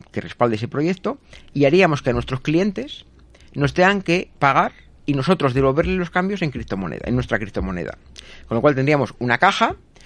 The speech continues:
en la que conver-, le convertiríamos sus euros por criptomonedas y nuestras relaciones de la, de la empresa que montáramos le haríamos cotizar, que nos pagara y, y devolverle la, el dinero en nuestra criptomoneda. Si tuviéramos mucho beneficio y hiciéramos,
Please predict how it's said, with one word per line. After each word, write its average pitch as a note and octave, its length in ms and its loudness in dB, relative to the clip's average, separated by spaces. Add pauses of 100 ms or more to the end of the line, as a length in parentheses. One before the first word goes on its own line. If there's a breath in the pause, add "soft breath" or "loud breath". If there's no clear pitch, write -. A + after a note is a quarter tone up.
(140)
en B2 140 -2
la A2+ 80 -4
que A#2 120 -6
conver-, A#2 240 0
le A#2 180 2
convertiríamos B2 600 -2
sus - 160 -6
euros C#3+ 220 0
por G#2 140 -4
criptomonedas G3+ 680 -2 (280 loud breath)
y C#3+ 80 -4
nuestras D3 280 0
relaciones C3+ 680 0 (240 soft breath)
de B2 160 -2
la, A2 280 4
de G#2+ 120 -4
la G#2 60 2
empresa D3 320 -2
que C3 80 -2
montáramos F#3+ 600 2 (300 soft breath)
le B2 120 2
haríamos C#3 520 2 (340 soft breath)
cotizar, C#3 540 -2
que C3+ 120 -6
nos A#2 120 -6
pagara D3+ 460 2
y, - 140 -10
y A#2 140 -6
devolverle A2 440 -2
la, D3 160 0
el D3+ 120 -2
dinero F3+ 420 -4 (200)
en G3 240 -4 (100)
nuestra A2 260 -6
criptomoneda. F#2 560 -10 (460 loud breath)
Si - 140 -2
tuviéramos F3 320 4
mucho F3 280 2
beneficio D#3+ 600 -2 (280)
y A#2 380 0
hiciéramos, C#3+ 720 0